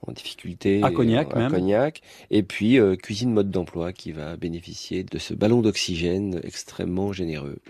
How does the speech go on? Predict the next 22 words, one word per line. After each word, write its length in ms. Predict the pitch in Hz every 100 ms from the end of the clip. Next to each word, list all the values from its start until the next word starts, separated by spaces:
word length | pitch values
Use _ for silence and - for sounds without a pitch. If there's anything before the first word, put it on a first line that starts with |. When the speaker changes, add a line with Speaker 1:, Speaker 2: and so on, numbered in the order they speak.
| -
Speaker 2:
Et 60 | 147
Jean-Pierre 320 | 165 170 175
Cointreau 320 | - 156 170
propose 320 | 156 143 165 139
de 80 |
marier 320 | 135 143 151 151
son 180 | -
V 120 | 123 143
S 180 | 127
O 60 | 143
P 160 | - 135
Frappin 360 | - - 190
à 80 | 151
un 60 | 127
tartare 540 | - 208 - 247 202
de 80 | 160
saumon 500 | - - 233 226 262
mariné. 360 | 214 175 180
C'est 120 | 180 208
une 80 |
bonne 160 | 202 208
idée ? 280 | 190 220